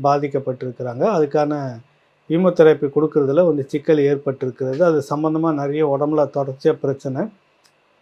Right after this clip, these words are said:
வேற ஒரு மருத்துவமனையில பார்க்கும்போது அளவுக்கு அதிகமாக இந்த மாதிரி கொடுத்ததால இப்படி வந்து நுரையீரல் வந்து பாதிக்கப்பட்டிருக்கிறது அப்படின்னு சொன்னதுல அந்த விரக்தி, தொடர்ச்சியா அவர் கூட இருந்துகிட்டே இருக்கிறதுல மன உளைச்சல், அம்மாவை தொடர்ச்சியா கவனிச்சதுல வந்த சிக்கல்,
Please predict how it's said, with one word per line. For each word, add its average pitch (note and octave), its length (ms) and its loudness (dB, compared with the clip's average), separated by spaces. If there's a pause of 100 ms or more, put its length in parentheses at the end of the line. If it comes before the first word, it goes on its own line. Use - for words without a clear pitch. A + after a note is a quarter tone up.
(160)
வேற F3+ 280 8
ஒரு F3 160 8
மருத்துவமனையில D#3 640 2
பார்க்கும்போது C#3+ 680 0
அளவுக்கு E3+ 360 4
அதிகமாக D3+ 500 0
இந்த D#3 120 0
மாதிரி D3 240 -2
கொடுத்ததால C#3+ 440 0
இப்படி D3 200 -2
வந்து C#3+ 200 0
நுரையீரல் C#3 520 0
வந்து C#3 200 -6
பாதிக்கப்பட்டிருக்கிறது C3+ 1200 -4 (500)
அப்படின்னு E3+ 300 4 (100)
சொன்னதுல D#3+ 300 4
அந்த F3+ 160 4
விரக்தி, E3 480 2
தொடர்ச்சியா E3 480 0
அவர் D#3 220 4
கூட F3 280 6
இருந்துகிட்டே D#3 460 2
இருக்கிறதுல C#3+ 400 0
மன C#3 280 -2
உளைச்சல், D3 400 -2
அம்மாவை D3+ 540 0
தொடர்ச்சியா C#3+ 340 -2
கவனிச்சதுல C#3+ 600 -2
வந்த C3 240 -8
சிக்கல், F3 460 0